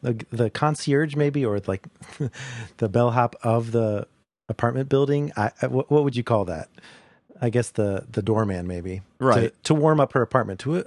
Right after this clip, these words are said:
Speaker 1: a sixty-eight degrees exactly.
Speaker 2: Yes. And don't linger. I'll know if you do.
Speaker 1: <laughs> That's right.
Speaker 2: Right, but then she gets on, she, because, the, you know, the, the best line of the episode.
Speaker 1: Well, my favorite, yeah.
Speaker 2: Right,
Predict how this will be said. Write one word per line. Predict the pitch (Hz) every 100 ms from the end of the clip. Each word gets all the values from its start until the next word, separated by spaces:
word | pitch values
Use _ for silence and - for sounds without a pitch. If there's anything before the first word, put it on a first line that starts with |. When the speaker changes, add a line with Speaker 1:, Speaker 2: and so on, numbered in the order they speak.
| -
Speaker 1:
a | 139 - _
sixty-eight | - 262 - 220
degrees | 185 196 180
exactly. | 151 123 - - - - -
Speaker 2:
Yes. | 110 90 - - _ _ _
And | 117
don't | 147 175
linger. | 160 147 98 80 -
I'll | 123 127
know | 135 135
if | 127
you | 123
do. | 117 95 82 139
Speaker 1:
<laughs> | -
That's | 214 - - - -
right. | - 147 - - -
Speaker 2:
Right, | 127
but | 156
then | 185 202
she | 214
gets | 170 175 -
on, | 143 139
she, | - 131 - 135
because, | 147 - 143 -
the, | 147 170
you | 170 147
know, |
the, | 127 151
the | 139 139
best | 175 156 143
line | 139 127
of | 104
the | 113
episode. | 117 104 101 98 80 85 82 _ _ _
Speaker 1:
Well, | 127 123
my | 120 117
favorite, | 107 90 85
yeah. | 104 101 90 95 -
Speaker 2:
Right, | 120